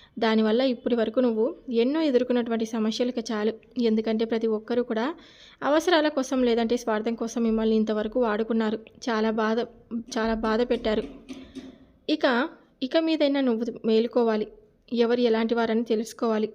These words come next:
నిజంగా వారి సహాయం కోసమే వస్తున్నారా, లేదంటే కేవలం వారి స్వార్థం కోసం నిన్ను ఒక ఆట బొమ్మలా ఆడుకుంటూ ఉన్నారా, వారి అవసరాలను తీర్చుకుంటున్నారా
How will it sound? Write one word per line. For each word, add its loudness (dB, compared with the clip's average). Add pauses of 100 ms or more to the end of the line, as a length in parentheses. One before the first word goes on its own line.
(140)
నిజంగా 2
వారి 2
సహాయం 0
కోసమే -2
వస్తున్నారా, 0
లేదంటే 0
కేవలం 2 (600)
వారి 6
స్వార్థం 0
కోసం 0
నిన్ను 2
ఒక -2 (260)
ఆట -2
బొమ్మలా 2
ఆడుకుంటూ 0
ఉన్నారా, 2 (240)
వారి 2
అవసరాలను -2
తీర్చుకుంటున్నారా -2